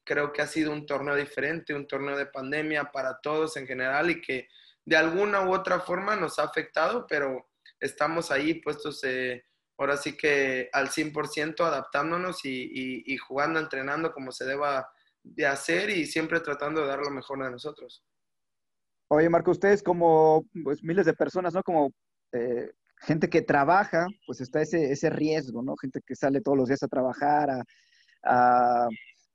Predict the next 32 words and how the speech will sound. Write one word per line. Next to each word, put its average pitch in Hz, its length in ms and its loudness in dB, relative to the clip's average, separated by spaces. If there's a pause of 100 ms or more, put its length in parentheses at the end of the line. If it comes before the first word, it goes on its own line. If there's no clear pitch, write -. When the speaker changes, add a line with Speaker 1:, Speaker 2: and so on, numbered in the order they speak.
(120)
Speaker 2:
a 139 120 2
buscar 147 520 4
ese 151 160 0
sustento, 156 460 0
pues 127 140 -10
ustedes 147 300 -2
igual, 127 300 2
es-, 123 240 -4
están - 220 -4
expuestos 139 400 -4
por 123 160 -2
un 135 100 -2
trabajo. 135 460 0 (420)
Personalmente, 165 840 2
¿cómo 190 260 -2
lo 180 100 6
viviste 160 380 0
sabiendo 156 320 2
que - 100 -2
estabas 165 320 2
expuesto 180 640 0
y 147 100 -2
que 135 140 -2
finalmente, 156 640 -2
pues, - 240 -12 (100)
también 143 320 -2 (100)
terminaste 135 520 0
siendo, 143 880 2 (120)
pues, 120 140 -14
parte 160 340 -2
de, 123 140 0
de, 127 140 -4